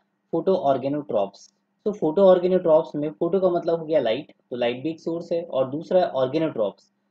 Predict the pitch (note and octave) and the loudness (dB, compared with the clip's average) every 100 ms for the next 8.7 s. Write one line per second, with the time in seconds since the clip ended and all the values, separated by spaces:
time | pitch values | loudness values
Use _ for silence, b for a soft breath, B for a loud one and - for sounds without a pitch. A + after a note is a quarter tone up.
0 | _ _ C#3 E3+ G3+ F#3 F#3 A#2+ B2 D3+ | _ _ -2 0 0 0 0 0 -2 -2
1 | F#3+ F#3+ C#3+ C3 B2 B2 B2+ B2+ B2+ C3 | 0 0 0 0 -2 -2 -4 -4 -2 -2
2 | B2 B2 D3 C#3+ D3 E3 D#3+ F3+ C#3+ A#2+ | -2 -2 -2 -2 -6 -6 -4 -2 -2 -4
3 | B2 _ _ _ _ _ _ - F#3 F3 | -8 _ _ _ _ _ _ -4 -4 -4
4 | F3 G#3+ G#3 F#3 E3+ E3+ C#3 C#3+ C#3+ C3 | -6 -2 -2 0 -2 -2 -4 -4 -4 -2
5 | B2+ B2 E3+ A3+ _ B2+ C3 A#2+ G#2+ F2+ | -4 -4 -8 -10 _ -6 -4 -2 -4 -6
6 | G2 F#2 _ _ _ _ _ - C3+ E3 | -10 -10 _ _ _ _ _ -16 -6 2
7 | D3+ D3+ C#3 C3 - C#3 C#3 C3+ C3+ B2 | 2 2 2 0 0 -2 -2 -6 -8 -8
8 | A#2+ A2 C3 D3+ - F3 | -8 0 0 0 -2 -4